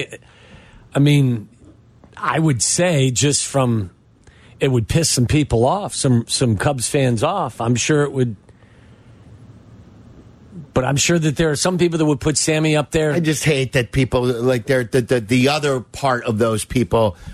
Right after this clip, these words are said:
Speaker 2: are just, like, ignore that what he accomplished. That it's just, like, it never happened.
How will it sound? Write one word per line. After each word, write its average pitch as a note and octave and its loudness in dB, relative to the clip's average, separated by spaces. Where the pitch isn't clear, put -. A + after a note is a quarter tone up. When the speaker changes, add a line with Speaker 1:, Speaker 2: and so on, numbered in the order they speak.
Speaker 2:
are B2+ 2
just, C3 -2
like, B2 0
ignore C#3 2
that C3+ -2
what C3 0
he A2+ -2
accomplished. F#2+ -6
That C3+ 2
it's B2+ 0
just, - -4
like, D3 -2
it C#3+ 0
never C3 2
happened. G#2+ -6